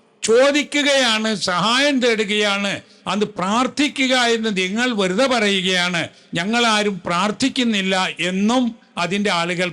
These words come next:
പറഞ്ഞിരുന്നു. എന്നാൽ അതും വിട്ടു. ഇപ്പം എത്തിയിട്ടുള്ളത്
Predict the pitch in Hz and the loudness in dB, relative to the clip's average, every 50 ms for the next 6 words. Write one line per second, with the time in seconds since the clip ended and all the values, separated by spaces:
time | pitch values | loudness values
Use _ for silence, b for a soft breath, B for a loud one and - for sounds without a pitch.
0 | - - 160 156 156 156 165 165 147 139 120 113 101 - b b b b - 208 | -4 -4 -4 -2 -2 -2 -2 -4 -4 -4 -6 -10 -12 -14 b b b b -6 -2
1 | 247 269 262 247 247 240 302 311 320 311 269 247 190 - - 156 113 - - - | -2 0 0 0 0 2 2 2 4 4 2 2 0 -2 -4 -6 -6 -6 -14 -20
2 | _ _ _ _ - 175 185 - - - 294 294 226 - - 269 277 277 240 - | _ _ _ _ -6 -6 -6 -4 -2 -4 -4 -4 -4 -2 0 0 0 0 -2 -4
3 | 254 240 240 247 240 | -4 -2 -2 -2 -2